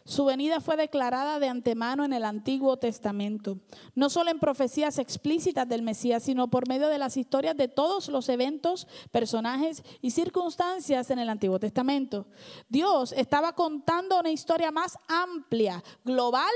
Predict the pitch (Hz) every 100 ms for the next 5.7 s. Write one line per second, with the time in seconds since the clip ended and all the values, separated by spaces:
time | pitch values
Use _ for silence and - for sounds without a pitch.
0 | 466 320 302 277 254 226 208 208 196 190
1 | - - - - 277 269 285 285 285 269
2 | 311 403 440 381 320 311 277 320 381 339
3 | 359 381 349 302 302 302 285 269 277 254
4 | 330 370 415 - 339 311 359 392 349 311
5 | 294 262 269 311 359 403 392